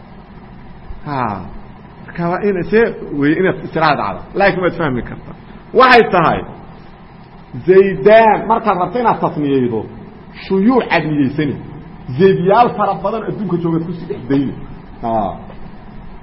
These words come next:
Kadib laba Zayd oo Zaydyaalka ka mid ah isku daray, Zaydaani markay noqdaan, ala la gelshaa. Jaa'a Zaydaan in ala ku jirto, Soomaaliya.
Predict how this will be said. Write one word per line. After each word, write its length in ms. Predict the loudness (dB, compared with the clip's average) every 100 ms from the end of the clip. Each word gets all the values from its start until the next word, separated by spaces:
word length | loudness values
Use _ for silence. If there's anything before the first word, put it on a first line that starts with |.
| -18 -12
Kadib 400 | -4 -4 -2 -2
laba 260 | 2 6 6 6
Zayd 280 | 4 2 4
oo 80 | 4
Zaydyaalka 440 | 6 6 4 2
ka 80 | -2
mid 100 | -2
ah 60 | -2
isku 180 | -4 -2
daray, 260 | 0 2 0
Zaydaani 880 | 2 4 4 0 2 4 4 4 0 0
markay 240 | 2 4
noqdaan, 420 | 4 6 8 6 4 -4 -18 -20 -20 -18 -2
ala 160 | 4 6
la 100 | 6
gelshaa. 340 | 4 0 0 0 6
Jaa'a 240 | 6 8 6
Zaydaan 340 | 4 4 4 2
in 100 | 4
ala 140 | 4
ku 80 | 4
jirto, 200 | 0 2
Soomaaliya. 340 | 4 6 4